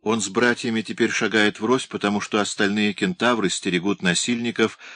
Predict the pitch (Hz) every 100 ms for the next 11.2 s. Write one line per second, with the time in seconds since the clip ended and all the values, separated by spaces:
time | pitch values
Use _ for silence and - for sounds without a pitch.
0 | - - - 113 113 104 92 107 110 107
1 | 104 - 87 92 98 98 - 98 78 76
2 | - - - - - 104 117 104 156 -
3 | 92 69 _ _ _ - - 110 110 104
4 | 107 101 - 98 - 101 92 80 87 85
5 | 92 101 - 113 113 98 98 95 85 -
6 | 98 92 80 82 87 87 101 113 _ _
7 | _ _ _ _ - 95 95 87 92 87
8 | 82 - 80 82 82 82 80 80 - -
9 | 117 _ _ _ _ _ _ - - 87
10 | 110 123 117 92 90 78 90 85 80 80
11 | - 131